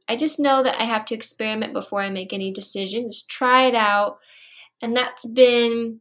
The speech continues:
something that I've shifted in more than ever. I'm so much more into just trying something out and seeing if it works for me, if it's really what I think it is, because we get bombarded with,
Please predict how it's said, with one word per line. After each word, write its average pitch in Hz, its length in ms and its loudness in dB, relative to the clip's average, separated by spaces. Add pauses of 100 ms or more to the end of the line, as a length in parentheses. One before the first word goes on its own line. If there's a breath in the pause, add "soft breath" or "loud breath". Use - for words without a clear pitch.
something 240 460 0
that - 160 -2
I've 202 140 -4
shifted 226 420 0
in 202 160 -6
more 196 340 -4
than 196 160 -10 (100)
ever. 196 500 -2
I'm 208 280 -6 (100)
so 233 360 0
much 233 380 -4
more 202 500 -2
into 202 320 -10
just 185 240 -12
trying 202 380 -6
something 202 520 -10
out 185 480 -4 (920 soft breath)
and 190 460 -4
seeing 226 440 0
if 220 160 -6
it 208 140 -6
works 208 340 -6
for 214 140 -10
me, 196 280 -6
if 202 100 -12
it's - 260 -12
really 254 440 0
what 226 160 -4
I 214 240 -6
think 233 240 -4
it 226 120 -2
is, 214 360 -6
because 214 340 -12
we 202 80 -12
get - 220 -10
bombarded 190 840 -4
with, 190 260 -6